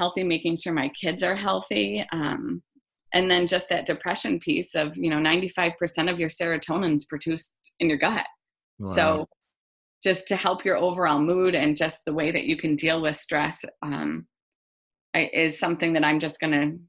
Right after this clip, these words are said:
Speaker 1: keep plugging away at. <laughs>
Speaker 2: Has your exercise changed? Like your, your running and
Speaker 1: Um, so I
Speaker 2: Mm-hmm.
Speaker 1: definitely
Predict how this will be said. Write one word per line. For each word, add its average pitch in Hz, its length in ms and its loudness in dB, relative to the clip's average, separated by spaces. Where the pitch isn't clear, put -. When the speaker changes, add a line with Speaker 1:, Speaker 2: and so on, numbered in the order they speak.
Speaker 1:
keep - 180 -10
plugging 170 200 0
away 143 260 2
at. 87 200 -6
<laughs> - 180 -18
Speaker 2:
Has 135 240 4
your 127 200 6
exercise 180 640 2
changed? 208 420 2
Like 98 220 0
your, 98 400 4
your 98 160 2
running 117 580 4
and 92 360 -2
Speaker 1:
Um, 190 500 4
so 220 200 4
I 202 140 6
Speaker 2:
Mm-hmm. 208 80 2
Speaker 1:
definitely 220 840 2